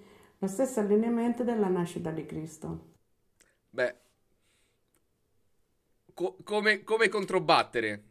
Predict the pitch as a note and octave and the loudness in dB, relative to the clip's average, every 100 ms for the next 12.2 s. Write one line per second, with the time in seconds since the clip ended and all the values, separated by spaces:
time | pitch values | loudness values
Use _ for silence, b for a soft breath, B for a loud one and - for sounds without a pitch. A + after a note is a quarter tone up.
0 | _ - A#3+ A#3+ A#3 A3+ G#3+ G#3+ G3 F3 | _ -10 -4 -4 -2 -4 -2 -2 -2 0
1 | G3+ E3+ C#3+ - C#3+ E3 D#3+ D#3 D3+ C#3 | 0 4 2 2 0 2 2 0 0 0
2 | - b b - E3+ - - - F3+ A3+ | -2 b b -18 -18 -18 -6 0 2 2
3 | - F3+ F3+ F#3+ F3+ B2 G#2 G#2 A2 C#3+ | 2 2 4 6 8 6 2 0 0 -4
4 | - C3 D3 D3 C3 - C3 B2 - - | -4 -2 2 2 2 -2 -6 -8 -8 -16
5 | - _ _ _ _ _ _ _ - B | -20 _ _ _ _ _ _ _ -20 B
6 | B B - F3+ C#3+ D#3 G#3+ D3+ D3+ D3 | B B -4 2 4 6 6 8 6 4
7 | E3+ F#3 G3+ A#3 D#3 A2 G#2 C3 C3 - | 4 4 2 0 -2 -4 -4 -4 -4 -10
8 | _ A#3 A#3 A3 G#3+ D3+ A#2 C3 D#3 D#3+ | _ -2 -2 -4 0 2 2 -2 -4 -2
9 | G#3 D#3 A2+ A2 A2+ G#2+ G2+ G#2 G2 G2 | -4 -2 -2 -2 -2 -4 -4 -6 -6 -6
10 | C3 A#2+ B2 C3 C#3+ - - G#3+ G#3+ - | -4 -2 -2 -2 -6 -10 -16 -14 -8 -6
11 | E3 C#3+ D3 D#3 F#3+ D#3 A2 G#2 G2+ G#2+ | -4 -4 -6 -6 -6 -4 -6 -8 -10 -10
12 | G2+ | -10